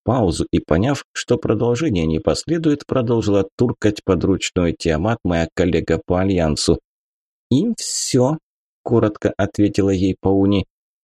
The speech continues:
«Хейген, наша госпожа ждет тебя». «Прямо сейчас?» уточнил я. «Или можно попозже?» «Сейчас. Она очень хочет пообщаться с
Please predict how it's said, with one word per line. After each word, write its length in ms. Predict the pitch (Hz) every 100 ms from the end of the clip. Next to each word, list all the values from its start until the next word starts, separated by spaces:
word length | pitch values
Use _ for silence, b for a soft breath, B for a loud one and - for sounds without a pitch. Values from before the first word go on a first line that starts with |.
| -
«Хейген, 760 | - 196 143 104 101 101 101 107 _ - 104
наша 420 | 123 117 104 - 101
госпожа 840 | 101 95 - - 98 87 90 87
ждет 420 | 95 127 196 139 _
тебя». 360 | - - - - _ _ _ _ _ _ _ _
«Прямо 340 | - 80 76 69
сейчас?» 560 | - - 98 120 - _
уточнил 480 | 104 104 107 - 98
я. 180 | 85 71 -
«Или 180 | 92 104
можно 340 | 101 92 101
попозже?» 640 | - 135 - 82 - - - _ _ _ _ _ _
«Сейчас. 1160 | - - - 143 226 - - 98 87 - - - _ -
Она 240 | 98 87 - 104
очень 480 | 156 156 - 196
хочет 540 | - - 95 - 160 - -
пообщаться 920 | 156 117 - - 107 95 - -
с 120 | 113